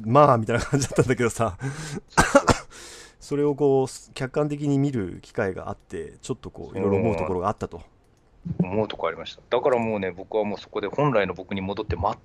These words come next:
Speaker 1: くこう喋らずにずっと黙って聞いてたもんだから、もう最終的には飲み会でとある人に、「あなた今日珍しく何にも喋らなかったね」とか言われる始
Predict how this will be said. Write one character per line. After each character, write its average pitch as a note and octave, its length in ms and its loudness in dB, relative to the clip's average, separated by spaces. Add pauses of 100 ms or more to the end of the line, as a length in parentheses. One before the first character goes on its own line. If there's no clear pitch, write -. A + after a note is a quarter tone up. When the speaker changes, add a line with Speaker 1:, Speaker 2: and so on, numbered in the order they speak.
(120)
Speaker 1:
く - 140 -10
こ - 160 -2
う - 60 4
喋 C3+ 320 0
ら C#3+ 100 4
ず B2+ 120 -2
に F#2 100 -4
ず - 120 -18
っ - 20 -18
と - 120 -8
黙 A2+ 220 0
っ - 60 -4
て - 80 -20
聞 - 180 -10
い - 20 -16
て - 100 -20
た - 80 -8
も E2+ 140 -10
ん D#2+ 40 -14
だ E2+ 80 -12
か D#2 100 -14
ら、 D#2+ 100 -12
も F2 140 -14
う - 40 -14
最 A#2+ 180 -2
終 C3 120 -6
的 C3+ 180 -8
に B2 80 0
は F#2 60 0
飲 F2+ 120 -4
み G2 100 -8
会 G2+ 140 0
で G2 80 0
と G2+ 160 -2
あ G#2+ 40 4
る G2 80 -6
人 - 160 -12
に、 D#2+ 180 -16 (440)
「あ A2 120 0
な D#3+ 100 4
た C#3 100 -4
今 A2+ 180 -4
日 F#2+ 100 -6
珍 B2 140 -2
し - 80 -12
く - 80 -8
何 F#2 180 -2
に C3+ 60 -4
も C3 80 -6
喋 B2+ 180 -2
ら C#3 60 0
な C3+ 80 2
か - 80 -2
っ - 40 -4
た - 80 -8
ね」 E2 120 -12
と - 60 -20
か D#2+ 80 -12
言 F2 120 -8
わ G2 100 0
れ G2 60 -2
る G2+ 80 -6
始 - 120 -4